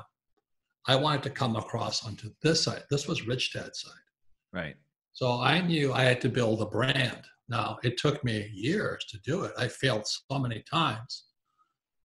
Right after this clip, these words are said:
Speaker 1: But, you know, I don't know, pe-, people don't even know this. New York Times took me off the bestseller list 'cause I was on it for almost seven years.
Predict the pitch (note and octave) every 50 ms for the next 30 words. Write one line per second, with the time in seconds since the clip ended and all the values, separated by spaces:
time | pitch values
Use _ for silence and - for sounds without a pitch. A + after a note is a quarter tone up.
0 | _ _ _ _ _ _ - C#3 C#3 C#3 - - E3 E3+ E3+ D#3 F3 G#3 G#3 F3+
1 | E3 D3+ C3+ - - - - - - F3 F#3 - F3 B2+ C3+ C3 B2+ B2 A2+ A#2
2 | A2+ A#2 C#3 D3 B2+ - - C#3 C#3 D3 E3 - - - - D3 C3+ B2+ A#2+ -
3 | - - F#3 F3 - D3 C3+ B2+ B2+ B2 - - B2 A2 - C3 B2 - - -
4 | D#3 E3+ G3 F#3 D3 B2 A2 A2+ A2+ - - C3 A#2+ A#2+ B2+ C3 A#2+ - B2+ C3
5 | C3 B2+ - - B2+ C3 C3 C3 C3 - - D3 C#3+ B2+ C#3 C3+ C3+ C#3 F3 A3
6 | G#3 - - - -